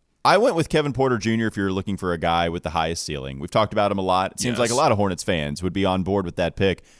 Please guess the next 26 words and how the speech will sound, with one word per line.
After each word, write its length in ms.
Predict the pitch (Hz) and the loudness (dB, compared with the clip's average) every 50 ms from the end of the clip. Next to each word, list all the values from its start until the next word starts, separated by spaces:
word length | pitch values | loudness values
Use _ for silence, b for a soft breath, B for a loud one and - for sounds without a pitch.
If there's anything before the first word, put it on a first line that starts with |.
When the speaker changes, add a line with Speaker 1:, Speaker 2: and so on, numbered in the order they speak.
| b b | b b
Speaker 1:
because 220 | b 101 123 113 | b 0 0 0
he 80 | 101 107 | 2 2
does 180 | 107 120 123 - | 2 2 2 2
provide 380 | - 110 87 95 95 98 90 | 0 0 2 2 2 2 2
that 180 | 80 87 85 78 | 0 0 -2 0
high 220 | 80 92 92 90 | 0 0 0 0
ceiling. 420 | 85 - - 104 95 87 85 80 82 | 0 -2 -4 -2 -2 -2 -2 -2 -4
Is 100 | 78 - | -2 0
that 280 | 117 120 120 - - | 2 2 2 2 0
the 80 | 104 101 | -2 -2
guy 280 | 90 98 98 98 98 | 0 2 2 2 2
that 140 | 123 - 85 | 0 -2 -2
you 180 | 82 92 110 113 | -2 -2 -2 0
would 160 | 104 101 87 | 0 0 0
rather 280 | 90 95 95 92 87 80 | 0 0 0 0 -2 -2
go 200 | 78 92 92 90 | -2 -2 -2 0
with 260 | 85 82 80 78 - b b b b b | 0 0 -2 -2 -4 b b b b b
if 140 | b 113 - | b -4 -2
they 100 | - 113 | 0 2
are 140 | 110 113 110 | 2 2 2
looking 360 | 98 104 101 - 110 98 92 - | 2 0 -2 -2 -2 -4 -4 -4
to 100 | - 87 | -4 -6
swing 320 | - - 92 92 87 80 | -6 -6 -6 -4 -4 -4
for 80 | 87 82 | -6 -8
the 80 | 71 | -10
fences? 520 | - 73 69 64 - - - - - - | -10 -12 -12 -12 -14 -16 -18 -20 -20 -20